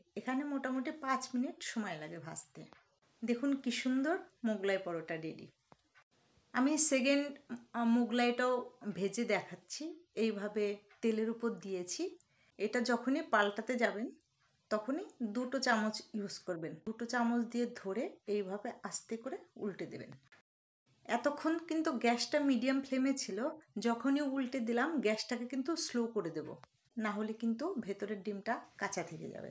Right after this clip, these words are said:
আর এইভাবে দুই পিঠ ব্রাউন কালার হওয়া পর্যন্ত ভেজে নেব। দেখুন খুব ইজি রেসিপি, আশা করি আপনারা সবাই বানাতে পারবেন। আর রেসিপিটা ভালো লাগলে কিন্তু চ্যানেলকে অবশ্যই সাবস্ক্রাইব করবেন, লাইক, শেয়ার, কমেন্ট করবেন। নিউ ইয়ারের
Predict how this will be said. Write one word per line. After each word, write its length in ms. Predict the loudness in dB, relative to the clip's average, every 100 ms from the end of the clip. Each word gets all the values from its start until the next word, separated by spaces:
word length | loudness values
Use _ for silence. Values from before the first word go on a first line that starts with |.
| 2
আর 200 | 4 4 2
এইভাবে 540 | 2 2 2 -2 2 2 2 -2 -2
দুই 160 | -2 -2
পিঠ 280 | 0 0 0 -20 _ -20 _ _ _ -4
ব্রাউন 340 | 8 8 8 4
কালার 280 | 0 0 -2
হওয়া 240 | -4 -4 -2
পর্যন্ত 380 | -4 -4 -4 -4 -6 -14 _ -4
ভেজে 300 | -2 0 -2
নেব। 200 | -4 -10 -14 -14 -2
দেখুন 260 | 0 0 -2
খুব 200 | 2 0 0 -2
ইজি 260 | 0 2 2
রেসিপি, 440 | 2 2 0 0 -2 -2 _ 0
আশা 240 | 2 2
করি 160 | 0 -4
আপনারা 320 | -4 -6 -4
সবাই 360 | -4 0 0 0
বানাতে 320 | -2 -4 -8
পারবেন। 320 | -8 -8 -12 -20 _ 2
আর 180 | 6 6
রেসিপিটা 500 | 8 8 8 6 6
ভালো 220 | 6 6 6
লাগলে 260 | 6 6
কিন্তু 260 | 4 2 0
চ্যানেলকে 460 | 0 -2 -2 -6 -6 -4
অবশ্যই 360 | -4 -2 0 2
সাবস্ক্রাইব 420 | 2 -2 -4 -10 -8
করবেন, 260 | -10 -6 -6 -6 -10 _ _ _
লাইক, 300 | 4 6 6 4
শেয়ার, 220 | 2 2
কমেন্ট 360 | 2 0 2 0
করবেন। 300 | 0 0 -2 -4 -20 _ _ _ _ _ _ 2
নিউ 240 | 4 6
ইয়ারের 440 | 8 8 8 6